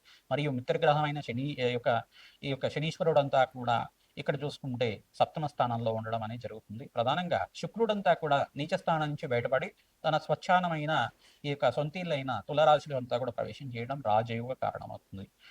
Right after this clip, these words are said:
ప్రధానంగా ఇక్కడంతా కూడా చూసుకుంటే పంచమాధిపతి అంతా కూడా సప్తమ స్థానంలో సంచారం చేయడం, ఇక్కడ వక్రగతిలో సంచారం చేయడం, శని భగవానుడు అంతా కూడా కొంచెం శ్రమతో కూడిన సంపాదన పెరుగుతూ ఉంటుంది. ఆర్థికంగా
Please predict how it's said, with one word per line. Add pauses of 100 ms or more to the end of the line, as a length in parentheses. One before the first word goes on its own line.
(120)
ప్రధానంగా
ఇక్కడంతా
కూడా
చూసుకుంటే
పంచమాధిపతి
అంతా
కూడా
సప్తమ
స్థానంలో
సంచారం
చేయడం, (340)
ఇక్కడ (720)
వక్రగతిలో
సంచారం
చేయడం,
శని
భగవానుడు
అంతా
కూడా
కొంచెం (100)
శ్రమతో
కూడిన
సంపాదన
పెరుగుతూ
ఉంటుంది. (180)
ఆర్థికంగా